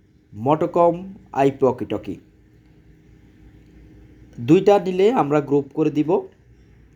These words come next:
আপনারা তখন সিম বাদেই সমগ্র বাংলাদেশব্যাপী কথা বলতে পারবেন।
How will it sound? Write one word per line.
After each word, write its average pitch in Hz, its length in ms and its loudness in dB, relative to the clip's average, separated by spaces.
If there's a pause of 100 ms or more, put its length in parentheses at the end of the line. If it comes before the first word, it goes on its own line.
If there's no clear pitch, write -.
আপনারা 139 400 0
তখন 139 520 -6 (640)
সিম 180 360 -2
বাদেই 147 420 2
সমগ্র 135 460 -4
বাংলাদেশব্যাপী 127 800 -4
কথা 117 240 -4
বলতে 110 260 -6
পারবেন। 98 340 -4